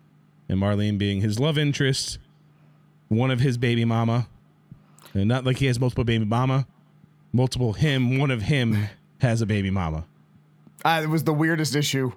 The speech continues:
Speaker 2: when he found out. So
Speaker 1: <laughs>
Speaker 2: when he, he found out he was having a kid, but it wasn't him. It was Jake Lockley got his, his girlfriend <laughs> pregnant, and then he found out she's pregnant through her, that she was cheating on him with one of his other personalities. How do, how does that work?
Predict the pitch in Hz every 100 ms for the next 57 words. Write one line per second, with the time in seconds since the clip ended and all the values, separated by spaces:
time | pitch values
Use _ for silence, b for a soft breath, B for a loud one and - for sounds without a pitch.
0 | - - 131 135 147 143 143 143 147 -
1 | 143 156 147 214 - 208 - 208 - 170
2 | 165 160 196 160 175 190 180 180 156 156
3 | 151 170 151 143 123 - 190 170 131 131
4 | 127 143 131 - 131 156 160 160 147 B
5 | B 135 120 113 95 - - 151 147 143
6 | 147 151 147 135 135 123 135 123 110 -
7 | 139 147 170 139 - 190 185 185 165 165
8 | 156 127 127 131 - 131 131 139 - 139
9 | - 143 135 - B B B _ 143 120
10 | - 170 165 160 - B - 120 131 113
11 | - 180 165 156 156 151 143 123 135 127
12 | 123 120 107 131 123 127 139 139 135 B
13 | B - 208 165 B - 330 330 269 277
14 | 147